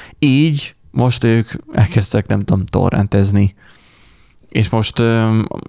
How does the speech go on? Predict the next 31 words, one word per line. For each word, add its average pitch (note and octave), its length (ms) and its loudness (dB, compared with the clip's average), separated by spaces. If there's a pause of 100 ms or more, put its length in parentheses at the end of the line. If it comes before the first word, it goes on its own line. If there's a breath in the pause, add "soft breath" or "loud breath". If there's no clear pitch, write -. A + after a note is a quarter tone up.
(120)
azt - 320 -2
mondja, A2 260 0
hogy, G#2+ 260 0
ö, A2 260 0 (280)
pár B2+ 180 0
nappal G#2 260 0
ezelőtt, G#2 520 0
ugye G#2+ 200 2
ez G#2 120 0
most G#2+ 280 -2
egy, G2+ 260 0
ö, G2+ 180 4
március G#2 340 -2 (140)
tizenegyedikei G#2 800 2
hír, C3+ 380 2 (500 loud breath)
pár D#3 180 0
nappal C3 260 0
ezelőtt A2 280 0
az A2 80 4
orosz A2+ 240 2
gazdasági G2 480 0
minisztérium G2+ 520 2
benyújtott G2+ 400 2
egy G#2 80 0
törvényjavaslatot, A#2+ 880 0
ami A#2+ 140 2
legalizálná G#2 600 2
a A2+ 40 2
kalózkodást A2+ 640 -2
az B2+ 100 0
országban. A2 680 -2